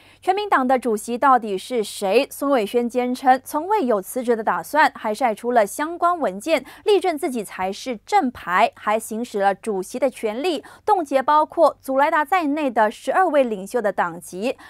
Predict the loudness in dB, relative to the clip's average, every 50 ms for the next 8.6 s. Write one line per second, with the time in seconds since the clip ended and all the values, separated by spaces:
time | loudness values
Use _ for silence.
0 | -20 -6 2 4 4 4 4 4 2 2 2 4 4 4 4 4 2 0 0 0
1 | 0 0 0 0 0 -2 -2 -4 -2 0 0 0 -2 _ 2 2 4 4 2 -2
2 | -6 -8 -6 -2 0 0 0 0 -4 -8 -8 -4 0 0 0 0 0 -2 -4 -4
3 | -4 -4 -4 -4 -4 -4 -4 -6 -8 -6 -4 -4 -4 -4 -6 _ -16 -20 -20 -10
4 | -2 0 0 0 0 0 -2 -2 -2 -2 -2 -2 -2 -2 -2 -2 -2 -4 -4 -4
5 | -4 -2 0 2 4 2 2 0 -4 -6 -2 -2 -2 -2 -2 0 2 2 2 2
6 | -2 -4 -6 -4 -4 -4 -4 -4 -4 -2 -2 -2 -2 -2 -4 -2 0 0 0 -2
7 | -4 -8 -8 -8 -6 -4 -4 -4 -4 -6 -8 -8 -8 -10 -10 _ -4 -4 -4 -4
8 | -6 -6 -2 0 0 2 2 4 4 4 4 2